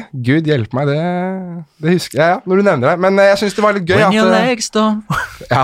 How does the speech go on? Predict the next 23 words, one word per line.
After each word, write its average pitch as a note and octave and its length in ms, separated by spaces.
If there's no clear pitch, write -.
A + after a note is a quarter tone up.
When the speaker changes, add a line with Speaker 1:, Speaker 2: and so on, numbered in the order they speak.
Speaker 1:
det C3 80
var, A#2 160
han A#2+ 100
så C3 160
den. A2+ 140
Eh, D#3 720
men E3+ 160
jeg F3+ 140
synes E3+ 100
det F3 80
var F3 140
litt E3 100
kult F3 240
at, D3+ 180
eh, D3+ 540
ettersom - 300
Storbritannia C3 420
ikke C#3+ 240
har G#2+ 240
en B2+ 100
sånn B2 240
veldig G#2+ 280
lang G#2 240